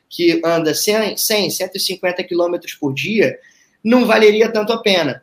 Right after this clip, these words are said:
Talvez seja melhor você fazer um leasing, né? Pegar um plano mensal com uma locadora tradicional. Agora, se você é um brasileiro médio,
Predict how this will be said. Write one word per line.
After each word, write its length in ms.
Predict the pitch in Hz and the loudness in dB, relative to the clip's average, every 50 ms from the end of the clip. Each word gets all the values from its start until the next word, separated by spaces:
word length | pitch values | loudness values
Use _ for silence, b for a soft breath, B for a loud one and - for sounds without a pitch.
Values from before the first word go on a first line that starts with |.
| _ _ | _ _
Talvez 380 | - 156 143 135 160 170 170 | 0 0 2 2 0 -2 -2
seja 180 | - 180 160 185 | -2 -2 -2 0
melhor 300 | 180 165 156 156 165 170 | 0 0 2 2 2 0
você 240 | 170 175 170 180 - | 0 -2 -4 -6 -6
fazer 220 | - 165 160 170 175 | -6 -6 -4 -4 -6
um 80 | 180 | -6
leasing, 580 | 175 165 165 190 196 175 151 135 139 151 147 143 | -6 -8 -8 -6 -6 -6 -8 -8 -8 -8 -6 -4
né? 140 | 147 156 151 | -4 -6 -4
Pegar 260 | - 151 147 143 160 | -2 -4 -4 -4 -6
um 60 | 165 | -6
plano 260 | 160 160 160 160 160 | -4 -4 -2 -2 -2
mensal 560 | 160 160 151 143 - - - 160 156 156 156 | -4 -4 -4 -4 -4 -4 -2 0 0 0 0
com 80 | - 151 | -2 -4
uma 100 | 147 143 | -4 -2
locadora 480 | 143 147 147 - 143 135 139 139 143 139 | -2 -4 -2 -4 -4 -2 -2 -2 -2 -4
tradicional. 520 | - 147 143 - - 160 151 143 139 135 | -4 -6 -6 -6 -6 -6 -6 -4 -4 -2
Agora, 180 | 131 143 143 147 | -2 -2 -4 -4
se 100 | - - | -4 -4
você 220 | 180 180 - - | -4 -4 -2 -2
é 40 | 185 | -4
um 60 | 190 | -4
brasileiro 500 | 170 170 170 165 143 156 143 151 143 139 | -2 -2 -2 -2 -2 -2 0 0 0 -2
médio, 520 | 131 127 127 135 160 180 - - - 120 | -2 -4 -4 -2 -2 -2 -4 -4 -10 -12